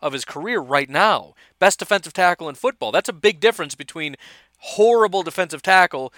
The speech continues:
that the forty-niners faced last time and best defensive tackle in football. Big difference. Jaire and Kevin King, much better cornerback play than they played in San Francisco.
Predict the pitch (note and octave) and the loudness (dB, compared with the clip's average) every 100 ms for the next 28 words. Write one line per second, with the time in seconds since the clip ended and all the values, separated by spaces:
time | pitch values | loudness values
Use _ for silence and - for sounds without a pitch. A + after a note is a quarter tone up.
0 | _ - C3+ - D#3+ D3 D3 C#3 - C#3 | _ -14 -12 -8 -4 -2 -2 -2 -6 -8
1 | B2 C3+ E3+ E3 - G#2+ G2+ _ _ _ | -4 0 0 -2 -4 -6 -6 _ _ _
2 | D3 C#3 A#2+ D#3+ D#3 F3+ D#3 C#3 A#2+ C#3+ | -4 -4 2 2 2 -4 -8 -8 -2 -2
3 | C3+ B2+ A2 C3 - F#2 - _ _ A2 | -2 -8 -10 -12 -10 -16 -20 _ _ _
4 | - F#3 D#3+ F3 - F2+ - _ _ D3+ | -2 0 0 -2 -4 -18 -20 _ _ 0
5 | D3+ D#3 E3+ E3 D3+ E3 D#3 D3 E3+ C3+ | 2 4 2 0 -2 -2 -4 -4 -8 -8
6 | G2 G2+ A#2+ C#3+ D3+ - - D3 C#3+ - | -10 -20 -14 -2 -2 -2 -2 -2 -2 -6
7 | D3+ C#3 B2 A2+ - A#2+ A2 A2 A2 - | -6 -4 -4 -6 -6 -10 -10 -10 -12 -10
8 | A2+ A2 F#2 A2+ G#2+ B2 A2 A2 A#2+ G#2+ | -10 -10 -14 -16 -12 -10 -10 -12 -14 -14
9 | - | -16